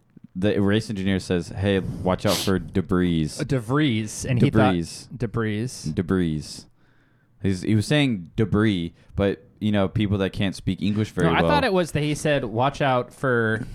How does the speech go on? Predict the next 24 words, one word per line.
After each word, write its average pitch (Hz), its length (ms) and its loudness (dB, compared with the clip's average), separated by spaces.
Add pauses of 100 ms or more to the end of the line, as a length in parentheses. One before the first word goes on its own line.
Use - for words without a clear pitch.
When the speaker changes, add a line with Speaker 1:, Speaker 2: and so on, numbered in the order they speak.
(560)
Speaker 2:
um, 107 480 -2
Speaker 1:
Nick- 165 180 0
Speaker 2:
debris," 113 580 -2
and 120 80 0
he 120 60 0
said, 113 160 -4
"What? 120 240 0
Debris?" 120 460 -2 (960)
Carlos 180 480 2
thought 143 160 2
he 123 80 -2
said 117 240 0
debris, 117 440 0
like 98 180 -6
debris 110 280 -2
in 101 80 -2
the 95 80 -4
road, 95 260 0
but 117 100 -6
he 135 100 0
meant 123 220 -2
to 113 60 -4
say 101 200 -4
debris. 95 500 -6